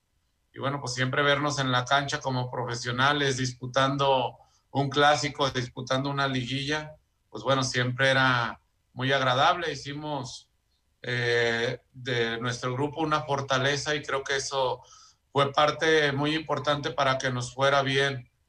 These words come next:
Creo que el compromiso que había, que habíamos adquirido, eh, entre todos esos que te mencioné, aunado a la gran experiencia y el gran ejemplo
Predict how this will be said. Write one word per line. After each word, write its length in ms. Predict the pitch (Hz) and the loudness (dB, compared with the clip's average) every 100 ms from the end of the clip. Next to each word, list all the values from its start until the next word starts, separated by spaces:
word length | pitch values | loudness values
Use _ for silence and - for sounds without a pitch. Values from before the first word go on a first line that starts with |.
| _ _ | _ _
Creo 280 | - 110 110 | -6 -4 -2
que 640 | 147 139 131 123 110 - - _ _ _ _ - | 2 4 6 4 2 -4 -18 _ _ _ _ -4
el 160 | 127 | -2
compromiso 680 | 127 135 131 139 147 156 165 | 2 2 4 4 4 0 0
que 120 | 156 | 2
había, 420 | 135 147 170 165 | 2 4 4 2
que 80 | - | 2
habíamos 380 | 135 139 147 151 | 0 0 -2 -4
adquirido, 840 | 143 - 135 131 156 156 143 127 120 | -6 -6 -6 -4 -4 -2 -2 -4 -6
eh, 240 | 117 110 104 - _ | -10 -12 -14 -20 _
entre 300 | 117 117 123 | -8 -4 0
todos 280 | 127 139 147 | 4 4 4
esos 200 | 135 123 | 0 -2
que 120 | 147 | 0
te 160 | 135 135 | 2 2
mencioné, 800 | 123 123 127 127 151 156 - _ _ _ _ - | 2 2 2 4 4 2 -2 _ _ _ _ 0
aunado 540 | 131 131 131 143 160 | 4 4 4 4 4
a 40 | 160 | 2
la 120 | 143 | 0
gran 220 | 135 147 | -2 -6
experiencia 640 | 160 - 139 139 156 151 | -10 -10 -8 -6 -8 -10
y 80 | 156 | -10
el 120 | 139 | -8
gran 240 | 131 139 147 | -4 -4 -4
ejemplo 960 | 147 143 143 147 151 143 135 120 117 | -8 -6 -8 -8 -10 -6 -4 -6 -12